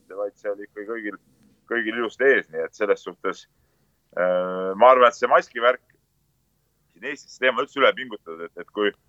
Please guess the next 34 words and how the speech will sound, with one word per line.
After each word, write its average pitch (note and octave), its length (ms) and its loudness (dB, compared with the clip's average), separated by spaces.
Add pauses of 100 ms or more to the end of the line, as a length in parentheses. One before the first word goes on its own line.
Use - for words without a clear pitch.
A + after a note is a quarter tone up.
(220)
et, F2 140 -10
et G2 220 -4
seda G2+ 320 6
kas - 180 -18
peab C3 300 2
kandma A2 280 -6
või F#2 60 -8
ei - 60 -14
pea, B2 220 2
et - 100 -8 (140)
minu C3 120 -6
arust - 160 -10
võiks A#2 220 -14
selle A#2+ 160 2
ette - 180 -8
panna G#2+ 240 -2
rahulikult G#2+ 420 -4
ja, E2+ 200 -2
ja F2+ 60 -4
pole, G2+ 260 4 (480)
pole A2+ 180 4
midagi A#2 260 2
hullu. A2 300 -4
Ja F2+ 80 0
kui G2 120 -10
ma G#2 80 -2
ka A2+ 120 4
lendasin, A2 480 0
siis - 400 -12
ma A2+ 80 -2
mõtlen, B2+ 240 0
kogu C#3+ 220 0
see B2+ 100 0
jutt F3 160 0